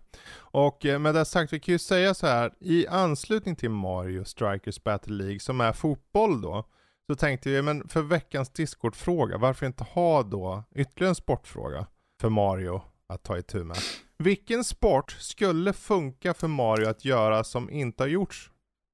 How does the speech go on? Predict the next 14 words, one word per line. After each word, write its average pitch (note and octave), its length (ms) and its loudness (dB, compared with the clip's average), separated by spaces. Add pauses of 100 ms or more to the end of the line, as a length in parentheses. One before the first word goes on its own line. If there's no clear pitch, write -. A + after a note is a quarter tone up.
(100)
inom G2+ 200 -2
situationstecken, G2+ 680 -8
ordentligt B2 680 -2
innan? A#2+ 580 -4
Alltså B2+ 240 -2
då C3+ 160 2
ett C3 160 0
spel A2+ 340 -2
som - 220 -10
enbart C#3 520 0
är A#2+ 140 2
en B2 280 0
enda A2 200 -2
sport. - 600 -4